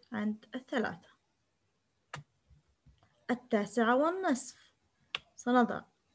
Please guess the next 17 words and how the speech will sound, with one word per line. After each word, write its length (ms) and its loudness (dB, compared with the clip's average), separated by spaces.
العقرب 520 0
ما 160 -6
بين 380 -2
التاسعة 580 -2
والعاشرة 560 -6
في 120 -10
النصف 440 -8
هنا، 380 2
والكبير 1120 2
عند 300 -2
السادسة. 840 -10
التاسعة 640 -2
والنصف، 500 0
الخامسة 640 2
وخمسة 540 -2
وأربعون 500 -2
دقيقة، 560 -4